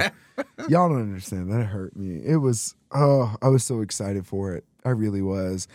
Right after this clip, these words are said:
Speaker 2: And I was like, "Oh, cool. John Cho as Spike Spiegel. That's great casting.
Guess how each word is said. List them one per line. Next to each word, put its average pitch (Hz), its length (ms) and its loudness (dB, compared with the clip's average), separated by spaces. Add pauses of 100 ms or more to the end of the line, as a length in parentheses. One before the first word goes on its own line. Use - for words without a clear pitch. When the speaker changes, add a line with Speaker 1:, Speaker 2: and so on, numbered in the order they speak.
(180)
Speaker 2:
And 165 140 0
I 196 40 6
was 190 100 2
like, 185 140 -2
"Oh, 196 260 0
cool. 185 280 0
John 160 380 0
Cho 165 260 0
as 110 100 -6
Spike 156 260 -6
Spiegel. 147 360 0
That's 156 200 -2
great 123 320 -4
casting. 101 560 -6